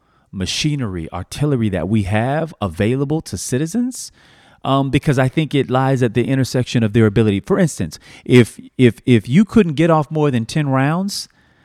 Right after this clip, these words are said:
uh, uh, as the highest capacity weapon that we had, then imagine the number of lives that might have been saved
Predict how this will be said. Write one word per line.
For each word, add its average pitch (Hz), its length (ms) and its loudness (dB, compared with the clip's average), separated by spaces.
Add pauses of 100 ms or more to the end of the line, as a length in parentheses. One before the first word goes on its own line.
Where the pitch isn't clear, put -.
(240)
uh, - 60 -6
uh, 107 1300 4
as 107 240 0
the 101 120 0
highest 151 340 2
capacity 156 720 2
weapon 151 420 4
that 151 160 0
we 160 140 2
had, 214 480 2 (500)
then 170 560 2
imagine 165 460 4
the 156 60 4
number 160 260 6
of 135 100 8
lives 147 280 4
that 135 120 4
might 139 160 4
have 127 80 6
been 120 160 2
saved 131 680 2